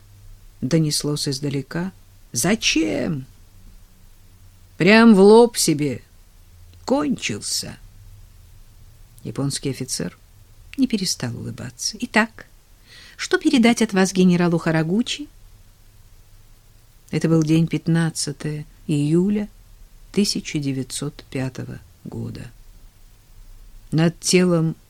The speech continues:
прокурора Кушелева кружили полчища комаров, всасываясь в мертвеца острыми жалами, чтобы насытиться его остывающей кровью. Вторично.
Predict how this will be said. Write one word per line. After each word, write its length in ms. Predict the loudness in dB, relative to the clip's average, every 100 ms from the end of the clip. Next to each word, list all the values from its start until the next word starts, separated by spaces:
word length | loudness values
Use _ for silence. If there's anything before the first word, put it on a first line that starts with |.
| -10
прокурора 640 | -4 -4 0 0 0 0 -4
Кушелева 720 | -6 -6 -6 -6 -6 -6 -10 -14 -20 -20 -20 -20 -10
кружили 460 | -4 -2 -2 -2
полчища 920 | -2 0 0 -2 -8 -8 -8 -8 -8 -8
комаров, 600 | -4 -4 -4 -6 -10 -12 -18 -20 -10
всасываясь 840 | -6 -4 -2 -4 -6 -6 -6 -6
в 80 | -4
мертвеца 680 | -4 -4 -6 -8 -6 -6 -2
острыми 580 | -4 -4 -10 -6 -6 -6
жалами, 520 | -6 -2 -2 -2 -4
чтобы 340 | -6 -6 -8 -10 -20 -20 -20 -14 -2
насытиться 1200 | 0 0 -2 -2 -2 -4 -6 -14 -10 -8 -8 -8 -14 -20 -16 -8
его 200 | -6 -6
остывающей 880 | -8 -10 -8 -8 -10 -12 -12 -14 -18 -20 -20 -20 -20
кровью. 500 | -14 -10 -10 -12 -16 -20 -20 -20 -20 -20 -20 -20 -20 -20 -20 -20 -20 -20 -20 -20 -14
Вторично. 720 | 2 4 6 4 -2 -6 -6